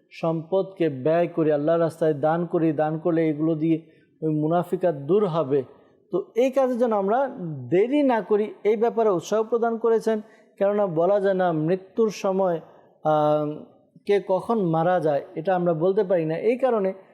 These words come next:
আল্লাহ তাআলা, আহ, দেরি না করার জন্য বলেছেন, ইসলামের জন্য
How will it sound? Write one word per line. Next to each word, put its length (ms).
আল্লাহ 260
তাআলা, 380
আহ, 440
দেরি 320
না 380
করার 280
জন্য 160
বলেছেন, 480
ইসলামের 520
জন্য 340